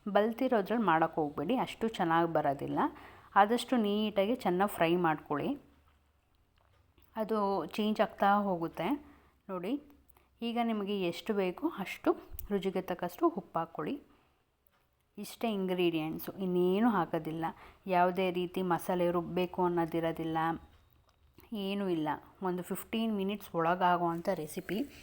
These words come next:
ತುಂಬ ಚೆನ್ನಾಗಾಗುತ್ತೆ. ಒಂದು ಸತಿ ನೀವು ಟ್ರೈ ಮಾಡಿ. ಸೈಡ್ ಡಿಶ್ಶಿಗಂತೂ ತುಂಬ ಚೆನ್ನಾಗಿರುತ್ತೆ. ನೋಡಿ, ಈ ಥರ ಅವಾಗವಾಗ ಚೆಕ್ ಮಾಡ್ಕೊಳ್ತಾ ಇರಬೇಕು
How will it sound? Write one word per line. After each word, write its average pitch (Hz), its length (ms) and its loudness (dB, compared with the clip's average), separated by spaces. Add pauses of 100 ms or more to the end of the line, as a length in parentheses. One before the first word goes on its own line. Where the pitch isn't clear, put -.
(240)
ತುಂಬ 185 300 -2 (140)
ಚೆನ್ನಾಗಾಗುತ್ತೆ. 180 1120 -4 (120)
ಒಂದು 190 220 -4
ಸತಿ 208 240 -4
ನೀವು 196 160 -4
ಟ್ರೈ 175 260 -2
ಮಾಡಿ. 175 500 -2 (100)
ಸೈಡ್ 185 440 0
ಡಿಶ್ಶಿಗಂತೂ 180 600 -2
ತುಂಬ 180 300 -2 (640)
ಚೆನ್ನಾಗಿರುತ್ತೆ. 175 680 -6 (560)
ನೋಡಿ, 180 220 -2 (340)
ಈ 185 80 -2
ಥರ 180 200 -8 (540)
ಅವಾಗವಾಗ 180 380 4
ಚೆಕ್ - 260 -6
ಮಾಡ್ಕೊಳ್ತಾ 165 540 0
ಇರಬೇಕು 147 360 -6